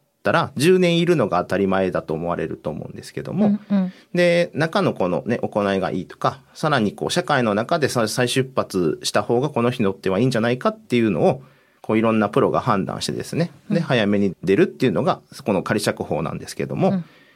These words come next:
Speaker 1: でもこれ円滑に使える方が、それは社会にとっても実はいいと思っていて、
Speaker 2: うん。
Speaker 1: なぜかというとですね、こう、一回出所した人がもう一回こう、刑務所に戻ってくるっていう、こう、再入所する人の割合っていうのは圧倒的に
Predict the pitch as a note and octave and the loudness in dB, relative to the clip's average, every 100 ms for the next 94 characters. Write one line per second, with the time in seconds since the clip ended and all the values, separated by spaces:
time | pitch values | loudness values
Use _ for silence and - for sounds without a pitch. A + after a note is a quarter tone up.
0 | _ - B3 E3+ A3 A3 A#3+ C4+ C4 B3+ | _ 0 2 2 2 4 4 4 2 2
1 | A#3 - A#3+ A3+ A3 G#3+ G3+ - G#3 F#3 | 2 2 2 4 6 4 2 2 2 4
2 | B2+ G#2+ - - F3+ F3 A3+ G#3+ A2 G2+ | 4 2 0 -4 -2 -2 0 2 2 0
3 | G#2+ E2+ C#3+ - F2+ C2+ G2 D#2 C#2+ - | 0 -2 -4 -4 0 0 -2 -2 -4 -6
4 | - - - D3+ - G#3 F3 - - D#3+ | -8 -6 -2 -2 0 -4 -4 -6 -4 -2
5 | F#3+ A3 - E2+ - - - - G#2 F2+ | 0 0 0 0 0 -4 -8 -6 0 0
6 | - _ D3 - F3 G#3+ G3+ G3 F#3 C3+ | -2 _ -8 -2 0 2 2 0 0 -2
7 | - G2 G2 A#2 C#3 - C#3 C3+ B2 E3+ | -2 -2 -2 -2 -4 -4 -4 -2 -2 2
8 | E3 F#3+ C#3+ G2 G2 G2+ - - F2+ D#2+ | 2 2 2 2 2 0 -2 -6 -4 -4
9 | - - - D#3 D3+ D#3 C3+ - - F2+ | -6 -8 -2 0 2 2 2 0 0 0
10 | - - - G#2 F#2+ - D#2+ D3+ A#2+ G#2 | -2 -8 -4 0 0 -2 -2 0 0 0
11 | G#2 G#2 G2+ - E2+ G#2 A#2 D#3+ - F#3 | 2 2 0 -2 -4 -2 0 -2 0 -2
12 | F#3 F3+ G#3 D#3+ | 0 0 2 0